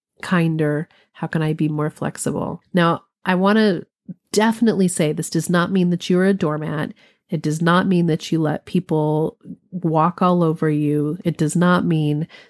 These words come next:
that if you have someone in your life who is actively using and abusing,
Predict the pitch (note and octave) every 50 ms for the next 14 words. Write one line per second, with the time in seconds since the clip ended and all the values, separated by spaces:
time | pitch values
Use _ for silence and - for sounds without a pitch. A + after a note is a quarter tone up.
0 | _ - F3 E3 - - F3+ D#3+ D#3+ D#3+ - - F3 E3+ D#3+ D#3+ D#3 D#3 D#3 D#3
1 | D3 D3 D3 D3+ D#3+ - - - - - - F3+ D#3 D3 D3+ - - D#3 D#3 D3
2 | D3 D3+ D3+ D#3 - - - - - _ _ _ _ _ _ - F#3 E3+ D#3+ -
3 | - - D#3+ D#3+ - D#3 D#3 D3+ D3+ D3 D3 D3+ D#3 - - - - _ _ _
4 | _ _ _ - F#3 E3 E3 F#3 F#3+ F#3 F#3 F3 F#3 E3 D#3 D3+ D3+ D3 D3 D3+
5 | D#3+ E3+ E3+ E3+ E3+ _ _ - - - F3 E3 D#3 D3+ E3 E3+ F3+ F#3 E3 -
6 | D#3 D3 C#3+ C#3 C#3+ D3 D3 -